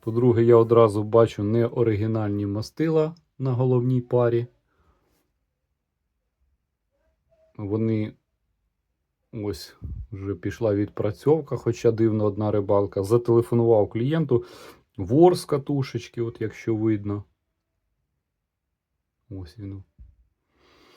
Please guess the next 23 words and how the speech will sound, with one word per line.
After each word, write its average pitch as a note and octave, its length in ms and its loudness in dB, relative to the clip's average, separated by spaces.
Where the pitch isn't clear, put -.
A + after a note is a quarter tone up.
Зателефонував C3+ 840 4
власнику C#3+ 500 2
запитати, A#2 640 2
це A2+ 300 0
він G#2+ 280 0
сам, D#3 400 4
не A#2+ 80 6
сам D3 440 4
обслуговував, B2 1200 4
лазив, G#2+ 480 2
пробував G#2 500 0
виправляти G2+ 640 -2
проблему. G2 460 -6
Ні, G#2 280 -4
людина A2+ 420 0
сказала, A2 480 2
що, G#2 500 -4
е, A2+ 40 -14
катушечка A2+ 600 -6
куплялась A#2 600 0
як B2+ 180 -6
нова, F#3 400 -6
але, C3 400 0